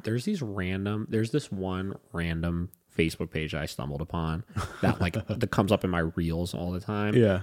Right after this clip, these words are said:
Speaker 1: And it's called, like, uh, like, D K Oldies, I believe.
Speaker 2: Yeah, yep, yep. And
Speaker 1: <laughs> You
Speaker 2: they, they,
Speaker 1: follow
Speaker 2: like,
Speaker 1: him?
Speaker 2: yeah, like,
Speaker 1: It's, like, the real,
Speaker 2: refurb.
Speaker 1: like, nerdy guy that's, like, always, like, packaging
Speaker 2: Yeah.
Speaker 1: up orders. "Hey, man, you just ordered this new N sixty-four deal. Let's package it up, and I'll
Speaker 2: Yeah.
Speaker 1: throw in a free gift."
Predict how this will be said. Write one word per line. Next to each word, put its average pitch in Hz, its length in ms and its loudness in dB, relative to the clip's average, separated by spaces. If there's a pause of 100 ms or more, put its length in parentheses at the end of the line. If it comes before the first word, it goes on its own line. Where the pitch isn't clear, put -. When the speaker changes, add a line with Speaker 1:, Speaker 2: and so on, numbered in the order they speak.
(140)
Speaker 1:
And 104 100 -4
it's 104 100 -6
called, 123 400 2
like, 101 400 0
uh, 90 440 0 (920)
like, 95 180 -2 (160)
D 110 200 2
K 104 340 4
Oldies, 107 760 6
I 139 100 2
believe. 143 500 6
Speaker 2:
Yeah, 151 240 8 (120)
yep, 127 200 4
yep. 120 260 8
And 120 80 8
Speaker 1:
<laughs> - 20 12
You 180 140 12
Speaker 2:
they, 185 160 12
they, 160 80 12
Speaker 1:
follow 185 240 12
Speaker 2:
like, 240 100 6
Speaker 1:
him? - 100 -18
Speaker 2:
yeah, 139 140 12
like, 113 120 12
Speaker 1:
It's, 110 60 12
like, 113 100 12
the 139 140 12
real, 220 200 12
Speaker 2:
refurb. - 20 12
Speaker 1:
like, 233 140 12
nerdy 175 460 12
guy 180 280 12
that's, 180 160 12
like, 196 120 12
always, 208 240 12
like, 185 140 8
packaging 160 360 12
Speaker 2:
Yeah. 123 100 12
Speaker 1:
up 196 80 12
orders. 202 320 12 (240)
"Hey, 320 180 12
man, 277 400 8
you 392 100 4
just 302 200 8
ordered 269 320 8
this 262 160 4
new 311 160 12
N 339 200 6
sixty-four 311 640 6
deal. - 280 10
Let's 196 320 8
package - 420 10
it 349 80 12
up, 339 200 12
and 240 80 6
I'll 311 120 8
Speaker 2:
Yeah. 277 80 12
Speaker 1:
throw 123 160 12
in 302 60 10
a 277 60 10
free 285 240 4
gift." - 380 0